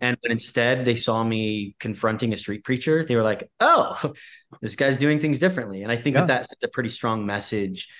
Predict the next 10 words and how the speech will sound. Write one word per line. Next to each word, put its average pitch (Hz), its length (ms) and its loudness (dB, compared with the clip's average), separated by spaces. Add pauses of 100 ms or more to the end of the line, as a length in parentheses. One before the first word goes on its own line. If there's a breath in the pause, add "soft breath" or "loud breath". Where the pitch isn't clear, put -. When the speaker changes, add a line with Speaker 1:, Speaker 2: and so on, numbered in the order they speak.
(360 loud breath)
Speaker 1:
um, 107 540 0 (640)
not 156 340 4
only 156 180 4
to 117 640 0
the, - 120 -10 (180)
the 123 80 -2
broader 117 580 2 (140)
prospective 120 440 -4
audience, 117 600 0 (420 soft breath)
but 117 540 2